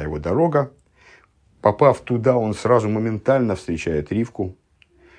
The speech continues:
А, причём встречает её ещё до того, как заканчивает молитву, где он уславливается со Всевышним о том, что, мол, «а если девушка, которая выйдет?»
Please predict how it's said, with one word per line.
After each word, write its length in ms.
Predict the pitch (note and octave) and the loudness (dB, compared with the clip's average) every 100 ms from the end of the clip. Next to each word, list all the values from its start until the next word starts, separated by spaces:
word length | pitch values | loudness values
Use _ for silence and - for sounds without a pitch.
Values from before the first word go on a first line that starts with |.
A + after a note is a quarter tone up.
| _ - | _ -8
А, 260 | F#2 F2+ F2 | -2 0 0
причём 380 | G#2 G2 A2 | -2 -2 -2
встречает 680 | G2 - A2+ A2+ C3 B2+ A#2 | -4 -2 -2 2 4 4 2
её 200 | A2 A2+ | 0 0
ещё 260 | G#2+ - G2+ | 0 -2 -6
до 240 | F2+ C#3 | 0 0
того, 260 | C#3 B2+ A#2+ | 2 0 0
как 140 | G#2 | -2
заканчивает 580 | G2 F#2+ G#2 G2 G2 F2+ | -2 -2 -2 -2 -4 -2
молитву, 680 | F#2 F2+ B2 D3 F#2 D#2+ C2+ | 0 0 0 -2 -4 -4 -8
где 480 | F2 F#2+ F2 G#2+ G2 | -8 -8 -4 2 2
он 380 | - F2+ E2+ D#2 | 2 -2 -2 -6
уславливается 840 | D#2+ - F#2 D#2+ D#2 D2+ D#2 - | -10 -6 -2 0 -2 -2 -4 -6
со 160 | D2+ D#2 | -14 -14
Всевышним 640 | - E2 F2+ A2+ A2+ G#2+ - | -10 -6 -4 -4 -4 -4 -6
о 140 | E2+ | -6
том, 180 | F2+ F2+ | -4 -4
что, 180 | - D#2+ | -4 -6
мол, 280 | D#2 D#2 - | -2 -4 -2
«а 160 | C#2 D2+ | -4 -2
если 720 | G2+ D#3+ C3+ - B2 B2 A#2 | -2 -2 -4 -2 0 2 0
девушка, 580 | G2 A2+ G#2+ F#2 - | -2 -2 -2 -6 -10
которая 460 | A2 F2+ F#2 G2+ F#2 | -10 -6 -4 -2 -4
выйдет?» 460 | F#2 F2 G#2 D#2+ | -4 -4 -2 -4